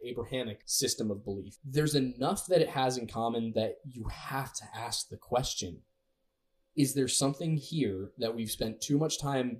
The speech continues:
bickering between the little differences in beliefs to miss the whole picture? Are, are we missing that because we're, we're so set on believing, "Oh, well, as Christians, we believe there's one God, so there can't possibly be Norse gods"?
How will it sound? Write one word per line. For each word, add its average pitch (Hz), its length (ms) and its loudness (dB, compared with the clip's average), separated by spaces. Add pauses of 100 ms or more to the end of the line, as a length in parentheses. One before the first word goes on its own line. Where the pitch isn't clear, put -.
(120)
bickering 127 600 2 (300)
between 120 480 2
the 107 140 2
little 156 340 10
differences 104 480 0
in 104 120 0
beliefs 104 560 -2
to 127 100 0
miss 127 180 0
the 120 120 -4
whole 110 220 2
picture? - 460 0 (600)
Are, 127 240 8
are 135 140 10
we 131 160 8
missing 120 640 6
that 107 380 2
because 120 600 4 (180)
we're, 127 380 6
we're 117 160 0
so 135 300 8
set 123 320 4
on 113 180 -2
believing, 107 580 -2
"Oh, 117 220 8
well, 101 400 -2 (100)
as 110 160 -2
Christians, 147 400 2
we 120 120 -6
believe 110 320 -2
there's 107 200 0
one 160 280 6
God, 98 340 0
so 110 140 0
there 104 120 -2
can't 107 280 -6
possibly 107 500 0
be 104 400 -6
Norse 110 260 -4
gods"? 104 520 -2